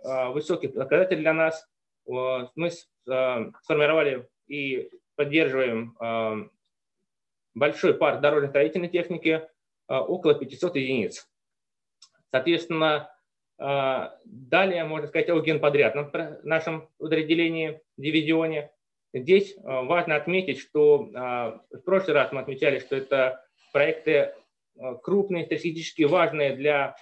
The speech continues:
как региона, так и для страны в целом, реализуются с помощью наших, а, нашей компании А О А Б З Дорстрой. Так, например, для, э, стратегическими проектами, которые сейчас в активной фазе мы прорабатываем и реализуем, является развязка,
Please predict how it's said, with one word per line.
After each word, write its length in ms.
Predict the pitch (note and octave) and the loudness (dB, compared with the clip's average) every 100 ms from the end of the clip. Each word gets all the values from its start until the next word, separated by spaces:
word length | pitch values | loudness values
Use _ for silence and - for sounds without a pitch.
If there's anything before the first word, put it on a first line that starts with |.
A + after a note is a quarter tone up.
| _ - | _ -8
как 160 | D3 | -6
региона, 500 | D3 C#3 D3+ F#3 E3 | -4 0 2 2 0
так 300 | - - - | 0 -2 -2
и 40 | B2+ | -6
для 140 | C3 | -8
страны 380 | - C#3 D#3+ F3 | 0 0 0 -4
в 20 | |
целом, 460 | - E3 D3+ C3+ - _ _ | 0 2 2 0 -10 _ _
реализуются 540 | C#3+ C3+ C#3 D#3+ F#3 - | -8 -4 -2 0 0 -4
с 60 | |
помощью 420 | _ E3 E3 - B2 | _ 0 0 -6 0
наших, 400 | D3 D3+ C#3+ - | 0 0 -10 -6
а, 320 | C3 B2+ B2+ | -2 0 0
нашей 220 | D#3 - | -4 -6
компании 420 | B2 A#2+ D3+ D3 | -6 -2 0 0
А 200 | - C#3 | 2 2
О 60 | C#3+ | 2
А 60 | B2+ | -2
Б 120 | A#2+ | -4
З 100 | C3 | -4
Дорстрой. 540 | A2+ - C#3+ G#2 F2+ _ _ _ _ _ _ | -6 -4 -2 -2 -2 _ _ _ _ _ _
Так, 180 | F3+ F#3 | -2 0
например, 420 | F3+ E3 F3 F#3+ | -2 0 2 2
для, 400 | D3+ D3 D3 C#3 - | 2 2 2 -2 -8
э, 160 | B2+ B2 | -10 -6
стратегическими 500 | D3+ D#3+ F3 - C#3+ | -4 -4 -8 -4 0
проектами, 420 | C#3+ F#3 F3+ D3 | 2 0 -2 -2
которые 320 | C#3 D#3+ C#3+ | 0 0 0
сейчас 360 | D#3+ D#3 D#3+ - | -2 0 0 0
в 40 | |
активной 400 | - - C#3+ C#3 | -6 -2 -2 0
фазе 280 | E3+ C#3 B2+ | 0 0 0
мы 140 | C#3+ | -4
прорабатываем 640 | C#3 C3 C#3+ D3 C3 A#2 | -2 -2 2 0 -2 -6
и 80 | C#3 | -2
реализуем, 800 | C3 A2 - D3 C#3+ F3+ F#3+ F3+ - | -2 -2 -2 -4 0 2 2 0 -10
является 640 | B2+ D3+ D3 D3 B2+ A2+ | -2 0 2 2 0 -4
развязка, 840 | - C#3+ D3+ F3 D#3+ - C3 A2+ | -2 0 2 0 0 0 0 0